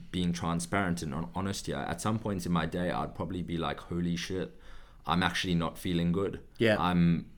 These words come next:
Speaker 1: I'm completely overwhelmed.
Speaker 2: Yeah.
Speaker 1: I'm out of my depth.
Speaker 2: Yeah.
Speaker 1: I'm speaking to people who are way more senior than me. I, I don't know if I'm gonna get these deals over the line. I do, I, I'm just, I'm confused. How do I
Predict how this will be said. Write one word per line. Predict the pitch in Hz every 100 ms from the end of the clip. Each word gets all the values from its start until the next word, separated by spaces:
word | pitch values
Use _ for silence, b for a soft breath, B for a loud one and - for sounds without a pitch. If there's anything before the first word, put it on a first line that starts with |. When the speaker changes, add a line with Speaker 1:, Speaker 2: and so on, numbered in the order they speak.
| -
Speaker 1:
I'm | 87 87
completely | 87 90 87 131 127 113
overwhelmed. | 101 92 92 90 87 90 85 85 -
Speaker 2:
Yeah. | 104 101
Speaker 1:
I'm | - 87
out | 92 104
of | 104 101
my | 95
depth. | 87 90 87 - -
Speaker 2:
Yeah. | 110 107 -
Speaker 1:
I'm | 90
speaking | - 104 - 98
to | 95
people | 104 90 98
who | 104
are | 87
way | 90 110
more | 113 107
senior | - 95 92
than | 90 87
me. | 87 85 85 B B -
I, | - -
I | 90
don't | 98 104
know | 104
if | 107
I'm | 104
gonna | 104
get | 95 90
these | 104 92
deals | 87 95 90
over | 87 85
the | 85
line. | 85 80 80 78 78
I | -
do, | 85 - -
I, | - - - -
I'm | - 98
just, | 104 - - - -
I'm | 92 - -
confused. | - 95 - 127 98 - - b b b b b b
How | - 117 127 131 139
do | 139 110 107
I | 104 92 92